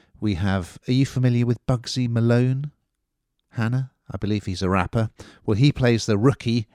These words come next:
J J, and you've got a cyber expert. You always have to have a cyber expert. Sarah, she's played by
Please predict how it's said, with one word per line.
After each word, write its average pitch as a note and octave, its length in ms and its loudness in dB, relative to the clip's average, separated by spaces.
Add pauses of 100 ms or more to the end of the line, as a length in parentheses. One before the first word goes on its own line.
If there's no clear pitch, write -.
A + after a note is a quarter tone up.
(100)
J A#2 280 0
J, F#2+ 380 -2 (480)
and G2+ 340 -4
you've G#2 140 -6
got G#2+ 160 0
a - 40 -6
cyber A#2+ 760 -2
expert. F#2+ 480 -4
You F2 160 -4
always A2+ 260 2
have F2 160 -6
to - 80 -10
have D#2 140 -6
a E2 40 -10
cyber D2 440 -10
expert. D2+ 560 -10 (520)
Sarah, F2 720 -2
she's - 320 -8
played E2 380 -6
by D2+ 260 -4